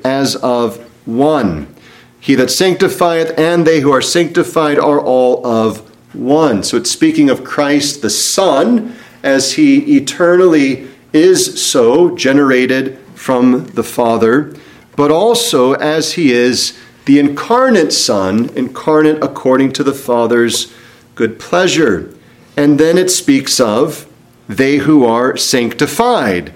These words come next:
which is in the passive. This speaks of his people for whom he gave himself.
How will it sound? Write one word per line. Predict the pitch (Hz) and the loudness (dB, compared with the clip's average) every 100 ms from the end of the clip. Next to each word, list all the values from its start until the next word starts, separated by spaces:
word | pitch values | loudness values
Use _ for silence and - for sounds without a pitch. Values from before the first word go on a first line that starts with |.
| - - - | -20 -20 -14
which | 113 120 | -6 -2
is | 104 | 0
in | 120 | 2
the | 139 | 0
passive. | 135 - 185 190 - 139 - | -2 -6 -4 -2 -2 -2 -2
This | 123 - | -4 -2
speaks | 143 123 - | -2 -2 -4
of | 127 | -2
his | 143 | -2
people | - - 226 214 139 110 | -4 -6 -6 -4 -4 -2
for | 131 | -2
whom | 120 143 | 0 0
he | 135 | 2
gave | 143 143 | 2 2
himself. | 135 131 - 185 160 107 - - - | 2 -2 -2 0 0 -2 -6 -18 -20